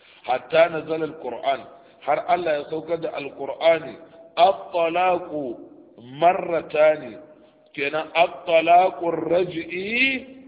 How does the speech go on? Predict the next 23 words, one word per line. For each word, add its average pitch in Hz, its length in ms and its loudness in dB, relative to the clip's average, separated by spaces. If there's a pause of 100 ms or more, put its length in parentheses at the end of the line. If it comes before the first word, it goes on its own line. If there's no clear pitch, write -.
(200)
marratani. 123 1080 -6 (1040)
Sakin 185 420 -6
da 151 100 -6 (140)
ana 185 380 -6
iya 175 180 -8
dawowa 165 720 0
in 170 160 -16
an 175 240 -6
yi, 208 280 -10 (440)
shine 147 160 -12 (120)
ɗaya 135 200 -6
zuwa 127 260 -6
biyu. - 200 -18 (1900)
"Fa 95 120 -18
imsakun 135 760 -8
bi 131 100 -14
ma'rufin", 131 720 -10 (640)
in 151 260 -10
an 151 220 -6
dawo 151 240 -2
da 143 140 -8
aure 139 260 -6
ma 147 100 -8